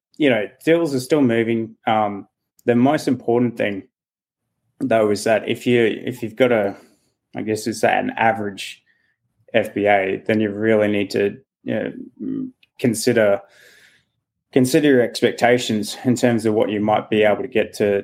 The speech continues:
um, for, for the, for the actual sale. Because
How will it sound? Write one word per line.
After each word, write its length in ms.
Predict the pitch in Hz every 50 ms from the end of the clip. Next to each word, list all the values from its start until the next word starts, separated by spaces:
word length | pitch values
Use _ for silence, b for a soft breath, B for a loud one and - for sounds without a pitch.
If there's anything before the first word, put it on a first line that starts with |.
| - - -
um, 400 | 107 104 101 98 95 92 - -
for, 340 | - - 107 101 101 -
for 240 | - - - 107 101
the, 260 | 98 98 90 - - -
for 180 | - - 110 101
the 140 | 101 101 101
actual 280 | 101 - - 104 101
sale. 440 | 95 - - 113 107 107 101 98 95 -
Because 640 | 107 - - 110 104 101 101 98 - - - -